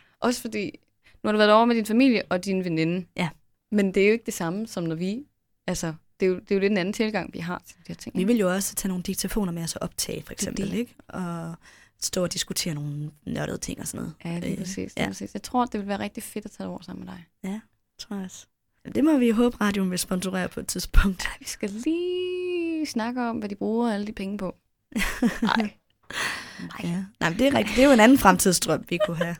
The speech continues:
Speaker 1: Men det er min urealistiske fremtidsdrøm.
Speaker 2: Ja.
Speaker 1: Og min lidt mindre urealistiske fremtidsdrøm, det er de der klistermærker.
Speaker 2: Ja.
Speaker 1: Ja, jeg ved godt, at du ser sådan ud i ansigtet, men,
Speaker 2: <laughs>
Speaker 1: øh, men hvis jeg får det igennem, så,
Speaker 2: Mm.
Speaker 1: så kan du få lov til at gå rundt og klistre klistermærker sammen med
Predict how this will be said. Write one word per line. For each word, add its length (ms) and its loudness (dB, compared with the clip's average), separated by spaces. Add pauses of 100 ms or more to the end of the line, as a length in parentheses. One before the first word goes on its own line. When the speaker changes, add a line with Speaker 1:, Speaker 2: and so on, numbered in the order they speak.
(140)
Speaker 1:
Men 100 4
det 140 6
er 40 8
min 300 6 (340)
urealistiske 580 4
fremtidsdrøm. 460 -6 (260)
Speaker 2:
Ja. 180 -2 (100)
Speaker 1:
Og 100 -2
min 480 -2
lidt 200 4
mindre 460 6 (200)
urealistiske 440 0
fremtidsdrøm, 560 -6
det 60 -2
er 40 -4
de 100 -6
der 120 -8
klistermærker. 600 -12
Speaker 2:
Ja. 120 -2 (640)
Speaker 1:
Ja, 140 -2
jeg 180 -4
ved 100 -4
godt, 200 -4
at 100 -12
du 80 -6
ser 160 -12
sådan 200 -8
ud 60 -6
i 40 -4
ansigtet, 460 -10
men, 160 -8
Speaker 2:
<laughs> 0 -
Speaker 1:
øh, 60 0 (920)
men 100 0
hvis 180 -2
jeg 140 0
får 120 0
det 80 2
igennem, 300 0
så, 480 -2
Speaker 2:
Mm. 80 -10 (160)
Speaker 1:
så 100 0
kan 60 4
du 60 4
få 80 -4
lov 160 4
til 80 -10
at 20 -8
gå 80 -4
rundt 180 -4
og 60 -8
klistre 300 -10
klistermærker 420 -8
sammen 260 -10
med 100 -10